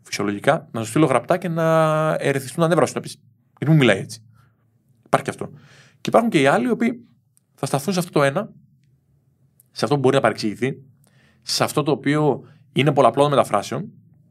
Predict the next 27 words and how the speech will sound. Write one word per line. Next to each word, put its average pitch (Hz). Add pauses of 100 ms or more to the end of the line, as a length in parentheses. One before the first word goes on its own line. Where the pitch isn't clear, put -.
(720)
και 127
αποφασίσαν 127
ότι 139
έχεις 180 (180)
άδικο. 110 (1000)
Εκεί 113
δεν -
υπάρχει 117
κάποιος 98
λόγος 98
να 98
κάνεις 95
debate. - (840)
Κανένας. - (280)
Δεν 151
είναι 202
θέμα 202
υπεροψίας. 117 (600)
Είναι 202
θέμα 214
οικονομίας 160
χρόνου 202
και -
για 190
τους 160
δυο 165
σας. -